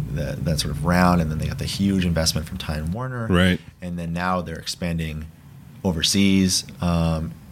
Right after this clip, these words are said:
Speaker 1: and they're doing it with executives from traditional media, and it's really looking,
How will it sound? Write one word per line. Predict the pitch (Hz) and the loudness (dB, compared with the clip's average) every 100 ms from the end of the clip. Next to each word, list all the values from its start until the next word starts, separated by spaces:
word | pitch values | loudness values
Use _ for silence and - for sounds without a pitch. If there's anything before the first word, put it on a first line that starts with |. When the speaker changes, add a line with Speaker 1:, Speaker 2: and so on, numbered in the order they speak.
| - | -2
Speaker 1:
and | 90 | 2
they're | 87 85 - 123 | 2 0 -4 -2
doing | 104 113 | 2 4
it | 104 95 - - 90 | 4 2 -2 -6 0
with | 95 - - - - | 0 0 -10 -16 -4
executives | 98 95 101 110 104 - | 0 2 2 2 2 2
from | 107 95 | 0 0
traditional | - 92 - 95 | 0 0 0 2
media, | 131 120 80 | 4 4 2
and | 76 | 0
it's | 78 - - - | -2 -2 -2 0
really | 92 92 95 95 | 0 2 4 4
looking, | 92 87 92 90 87 | 4 2 2 2 0